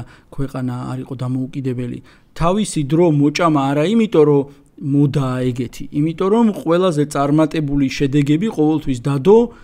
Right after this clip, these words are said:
ასეთმა მიდგომებმა, რომ შენ თავისუფალი ხარ, მ, შენს არჩევანებში.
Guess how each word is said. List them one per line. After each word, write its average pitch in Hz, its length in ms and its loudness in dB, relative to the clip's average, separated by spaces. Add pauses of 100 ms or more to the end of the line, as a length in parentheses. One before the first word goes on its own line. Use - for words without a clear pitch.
(500)
ასეთმა 160 520 -2
მიდგომებმა, 139 580 0
რომ 185 160 -2
შენ 185 260 -2 (220)
თავისუფალი 147 680 -2
ხარ, 202 280 0
მ, 208 80 -12 (800)
შენს 160 340 -2
არჩევანებში. - 880 -2